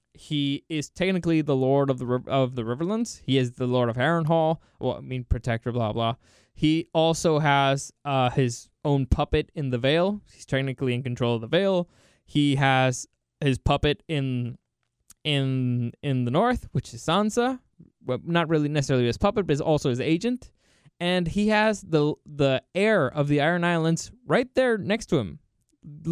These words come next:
little Theon Greyjoy. So it all starts adding up that there's a lot of kingdoms in the,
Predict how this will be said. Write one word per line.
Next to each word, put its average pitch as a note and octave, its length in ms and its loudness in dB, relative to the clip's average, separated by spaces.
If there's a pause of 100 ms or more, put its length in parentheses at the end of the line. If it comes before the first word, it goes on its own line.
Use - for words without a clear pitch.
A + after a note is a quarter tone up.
(140)
little G#3+ 260 0
Theon G#3+ 380 -2
Greyjoy. F#3+ 480 0 (540)
So E3+ 520 0 (1200)
it E3+ 140 2
all C4 320 2
starts G#3 400 -2 (100)
adding F3 340 2
up D#3+ 200 2
that C#3 220 0
there's E3 180 2
a C#3 80 2
lot A3+ 400 0
of A3+ 100 0
kingdoms E3+ 540 0 (100)
in C#3+ 360 2
the, B2 280 2